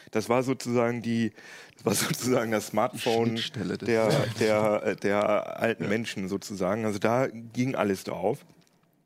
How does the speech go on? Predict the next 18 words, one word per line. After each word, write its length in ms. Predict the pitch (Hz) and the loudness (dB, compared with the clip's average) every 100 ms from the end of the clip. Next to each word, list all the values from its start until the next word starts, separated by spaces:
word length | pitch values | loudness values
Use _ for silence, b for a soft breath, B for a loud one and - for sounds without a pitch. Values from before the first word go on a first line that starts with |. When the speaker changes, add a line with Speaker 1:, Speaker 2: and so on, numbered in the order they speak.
| _ _ _ - | _ _ _ -6
Speaker 1:
Und 180 | 113 117 | -4 -2
inzwischen 580 | 101 156 202 123 151 - B B B | -2 -2 -2 -4 -8 -10 B B B
merke 340 | 110 131 - - | 0 0 0 -4
ich, 320 | 139 - - - | -4 -6 -8 -4
ähm, 280 | 117 117 - | -4 -4 -6
im 260 | 107 107 101 | -6 -6 -6
Bekanntenkreis, 880 | - 160 202 120 - - 123 165 - B B | -6 -4 -4 -6 -2 0 0 -2 -12 B B
also 180 | - 110 123 - | -2 -2 -2 -4
natürlich 480 | 113 - 151 131 | -4 0 0 0
haben 180 | 117 117 | -2 -2
wir 160 | 127 - | 0 0
alle 140 | 117 | -2
einen 140 | 117 113 | -4 -6
P 140 | 120 | -10
C, 280 | - 127 120 | -4 -2 0
weil 160 | 101 101 | 0 0
wir 220 | 104 - | -2 0
erstmal 520 | - 113 120 113 135 | -2 -2 -2 -2 -2